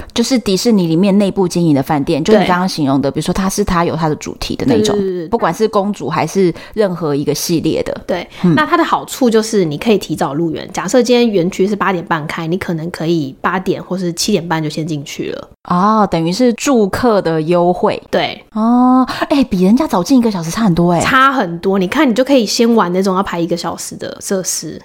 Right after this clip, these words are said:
Speaker 1: 你就赚到了呀。
Speaker 2: 对啊，完全划算。
Speaker 1: 可是那我想问，它的房价会比外面贵？
Speaker 2: 我跟你讲，我后来发现奥兰多的很便宜，所以我们才想说要住那边。一个晚上好像九十九美金一个人。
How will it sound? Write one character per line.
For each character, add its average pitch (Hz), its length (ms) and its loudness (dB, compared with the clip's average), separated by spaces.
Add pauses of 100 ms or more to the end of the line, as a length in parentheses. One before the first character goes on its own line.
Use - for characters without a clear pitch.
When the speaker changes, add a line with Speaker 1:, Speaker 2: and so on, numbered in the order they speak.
Speaker 1:
你 190 100 4
就 202 80 0
赚 262 220 2
到 254 180 2
了 220 100 2
呀。 208 400 2
Speaker 2:
对 233 80 4
啊， 226 60 4
完 214 180 4
全 208 180 0
划 180 220 -2
算。 - 360 -6
Speaker 1:
可 220 120 0
是 262 60 4
那 320 100 6
我 240 100 2
想 190 220 -2
问， 214 140 2
它 208 120 2
的 202 160 2
房 160 240 -2
价 170 200 0
会 190 140 -4
比 - 180 -4
外 160 180 0
面 156 180 2
贵？ 127 320 -2 (100)
Speaker 2:
我 233 80 2
跟 294 140 2
你 415 40 2
讲， 269 80 2
我 190 60 -2
后 277 140 2
来 285 80 6
发 277 180 -2
现 277 300 4
奥 220 160 4
兰 170 160 0
多 175 160 0
的 175 80 -2
很 175 160 -6
便 156 180 -6
宜， 160 140 -4
所 180 160 -2
以 185 160 4
我 170 100 -2
们 156 120 -4
才 185 120 -8
想 180 160 -6
说 180 140 -6
要 175 140 -2
住 170 220 -6
那 160 180 -8
边。 - 260 -12
一 359 80 6
个 415 80 6
晚 196 160 2
上 277 140 2
好 220 80 0
像 214 200 0
九 185 160 -2
十 185 140 -8
九 185 160 -4
美 175 200 -6
金 156 260 -10
一 160 80 -8
个 160 100 -6
人。 - 100 -4